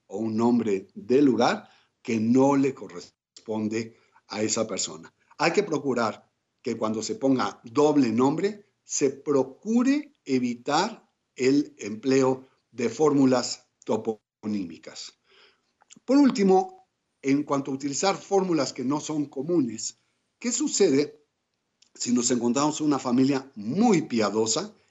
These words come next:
y ésta decide que, eh, le va a prevalecer ya sea el primer nombre o el único nombre que le va a poner al menor,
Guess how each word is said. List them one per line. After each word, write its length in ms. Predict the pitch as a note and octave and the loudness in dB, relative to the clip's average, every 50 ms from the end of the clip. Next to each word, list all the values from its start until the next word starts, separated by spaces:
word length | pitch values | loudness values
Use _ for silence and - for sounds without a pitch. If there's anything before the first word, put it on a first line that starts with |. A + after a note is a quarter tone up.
| _ _ | _ _
y 200 | _ G2+ G#2 C3+ | _ -2 0 0
ésta 440 | F3 F3 - - - E3+ D#3 - - _ | 2 2 0 -2 0 -2 -2 -2 -6 _
decide 800 | B2+ G#2+ G2+ G#2 G2 - - - D#3 D#3+ E3 A#3 D4+ D#4+ - - _ _ _ _ _ _ | -20 -10 -8 -6 -4 -4 -4 -4 -4 -4 -2 -2 -4 -4 -6 -14 _ _ _ _ _ _
que, 460 | - C3+ C3+ D#3 F3 - - - _ _ _ | 2 4 4 4 2 0 -8 -18 _ _ _
eh, 640 | - G#2 G2+ G2+ G2 G2+ G2+ G2 G2 G2 F#2 - _ _ _ _ _ | -4 -2 0 2 2 0 0 -2 -4 -6 -8 -10 _ _ _ _ _
le 500 | G#2 G#2+ A2+ A2+ A2+ A2 A2 - - _ _ _ - B2+ | -6 -2 0 0 0 0 -2 -4 -10 _ _ _ -4 0
va 220 | C3 D3 F3 F3+ | 2 4 4 2
a 420 | E3+ - - A#2 A#2+ A#2 A2+ - | 0 0 0 0 0 0 -2 -4
prevalecer 800 | - A#2 A#2 A2+ A2 A2 G#2+ A2 A2 - D3+ C#3+ C3 C3+ - _ _ _ _ _ | -8 -6 -4 -2 -2 -2 -2 -4 -4 -2 -2 -2 -2 -4 -12 _ _ _ _ _
ya 120 | B2+ B2 | -8 -6
sea 160 | A#2 - D3+ C3+ | -4 -2 -2 -2
el 60 | A#2+ | -2
primer 280 | A2 A2+ A2+ A#2+ C3+ | -4 -4 0 2 4
nombre 460 | C#3 C#3+ C#3 C#3 C#3+ B2 A2+ A2 - _ | 4 4 4 2 0 -2 -6 -8 -10 _
o 180 | - A2 A2+ A#2+ | -4 0 2 4
el 180 | A#2 A2+ A#2 B2+ | 4 6 6 6
único 400 | D3+ G#3+ A3+ A#3 G#3+ - - G#2+ | 6 6 6 4 2 2 -4 -2
nombre 560 | A2+ B2 B2 B2 C3 C3+ C3+ E3+ F3 - _ _ _ _ _ | 0 0 2 2 2 0 0 -2 -4 -8 _ _ _ _ _
que 100 | _ A#2 | _ -2
le 80 | A2+ | 0
va 100 | A#2+ C3+ | 0 0
a 60 | C#3+ C#3 | 0 -2
poner 300 | C3+ A#2 A#2 B2+ C3 B2+ | -2 -2 0 2 2 2
al 160 | A#2+ A2 G#2+ | 0 -2 -4
menor, 440 | G#2 G#2 A#2+ D3 F3+ G3+ G3 - | -4 -2 0 0 0 0 -4 -10